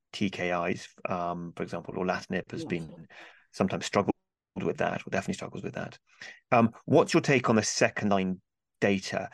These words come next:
Speaker 1: Is this saying to us, "Well, we can use entrectinib first and then keep repro for second line," or, you know, crizotinib first and repro second line, or do we not really have enough to, to guide us on that,
Speaker 2: I think we
Speaker 1: that, uh, protocol?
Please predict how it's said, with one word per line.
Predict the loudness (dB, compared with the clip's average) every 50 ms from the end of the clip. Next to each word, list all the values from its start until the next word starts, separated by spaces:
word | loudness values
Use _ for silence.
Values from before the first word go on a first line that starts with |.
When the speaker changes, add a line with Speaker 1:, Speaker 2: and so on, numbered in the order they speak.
| -16 -18 -18 -20 -6 _
Speaker 1:
Is | 0 0 4
this | 6 6 6 6 6
saying | 8 8 8 8 6 4
to | 4 4 4
us, | 2 2 2 2
"Well, | 2 4
we | 4 4 2
can | 2 2 2 2
use | 4 2 2
entrectinib | 2 0 -2 -4 -4 -4 -4 -4 -6 -4 -2 -2 -2 -2 -2
first | 2 4 6 6 6 4 2 -2 -6 -4
and | -2 -2 0
then | 0 0 -2
keep | -4 -4 -4 -4 -4 -2
repro | 0 2 2 2 2 0 0 0 2 2 2 0 -2 -4 _
for | -12 -10
second | -8 -4 -2 -2 -2 -2 -2 -2 0 2
line," | 2 2 2 2 0 -2 -4 -8 -12 -14 -14 -14 -16 -16 -18 -20 -20 _ _
or, | 2 4 6 6 8 8 6 6 4 0 -6 -18 _ _ _ _ _ _ _ _ _ _ _ _
you | -8 -4 -4
know, | -4 -4 -6
crizotinib | -10 -8 -8 -6 -6 -6 -6 0 2 2 2 2 2
first | 2 4 4 2 0 -2
and | -2 0
repro | 0 0 0 0 -2 -2
second | -2 -2 -4 -4 -2 0
line, | 2 4 4
or | 4
do | 4 4
we | 4 4
not | 4 2 2 0
really | -2 0 0 0
have | 0 0 0 0
enough | 2 2 2 2 0 0 -4 -4
to, | -2 -2 -2 -2 -4 _ _ _ _ -20 -20 _ _ -10
to | -8 -6
guide | 0 4 6 6 6 6 4 2
us | 0 -2 -2
on | -4 -2 0
that, | -2 -2 -2 -2 -6 -8 -10 _ _ _ _ _ _ _ _ _ _ _ _ _ _ -2 0
Speaker 2:
I | 0
think | 2 0 0 4
we | 4
Speaker 1:
that, | 4 4 4 -2 -8 -4 0 2 4
uh, | 4 4 2 0 -2 -4 -10 _ _ _ _ _
protocol? | -4 -4 -4 -4 -8 -10 -10 -10